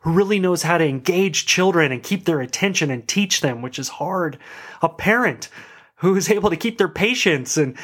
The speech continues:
and love their children no matter what. You know, sometimes we feel like these people are magicians. But no, they're,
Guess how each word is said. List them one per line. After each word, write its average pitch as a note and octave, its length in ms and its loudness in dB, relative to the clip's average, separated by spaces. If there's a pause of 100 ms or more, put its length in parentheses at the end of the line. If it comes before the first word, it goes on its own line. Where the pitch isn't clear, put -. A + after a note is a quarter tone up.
(260)
and D3 260 0
love G3 280 2
their F3+ 120 0
children F#3 460 0
no E3 100 0
matter D#3+ 240 0
what. E3 380 0 (420)
You D#3+ 100 2
know, D#3+ 160 4
sometimes F#3+ 380 0
we D#3+ 80 2
feel F#3+ 160 0
like F3 80 -2
these D#3+ 160 -4
people E3+ 240 2
are E3 80 0
magicians. D#3+ 720 -2 (1120)
But D#3+ 100 0
no, B3+ 340 2
they're, F3+ 220 0